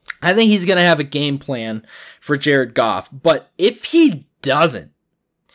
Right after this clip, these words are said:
if that game looks anything like last week defensively, there's no way.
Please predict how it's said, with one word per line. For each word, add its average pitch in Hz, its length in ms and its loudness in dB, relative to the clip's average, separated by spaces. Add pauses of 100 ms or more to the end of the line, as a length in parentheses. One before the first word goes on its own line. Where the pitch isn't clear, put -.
(720)
if 247 340 2
that 233 340 0
game 170 400 0
looks 113 840 -6 (300)
anything 190 640 0
like 147 400 2
last 143 480 -2
week 135 320 -4
defensively, 160 920 -2 (1300)
there's 170 300 -4
no 254 180 2
way. 104 520 -6